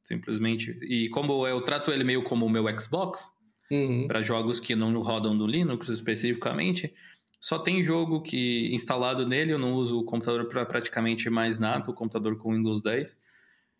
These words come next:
Speaker 1: Ah, eu não sei, tem menos requisitos ali, de, não, não preciso me preocupar se o T P M lá tá funcionando ou não, tá? E, enfim, eu instalei ele há muito tempo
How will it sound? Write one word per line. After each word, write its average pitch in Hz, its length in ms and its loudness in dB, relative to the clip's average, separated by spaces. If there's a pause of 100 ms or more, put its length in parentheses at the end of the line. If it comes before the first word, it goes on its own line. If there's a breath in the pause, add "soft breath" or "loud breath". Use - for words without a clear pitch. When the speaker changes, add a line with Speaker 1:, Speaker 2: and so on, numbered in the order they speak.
(420 soft breath)
Speaker 1:
Ah, 123 520 0
eu 339 80 4
não 359 60 4
sei, 240 300 2
tem 180 140 2
menos 160 300 4
requisitos 135 800 2
ali, 143 560 4
de, 107 300 2
não, 110 140 2
não 117 220 2
preciso 123 320 -2
me 120 100 2
preocupar 113 500 0
se 113 120 -2
o 110 40 -4
T 113 160 0
P 107 240 2
M 104 160 2
lá 104 120 0
tá 107 120 -10
funcionando 107 640 -2
ou 101 60 -2
não, 123 540 0
tá? 107 420 -2 (320)
E, 156 320 0
enfim, 151 300 2
eu 113 100 2
instalei 131 400 2
ele 120 140 4
há 107 60 2
muito 170 340 2
tempo 160 340 2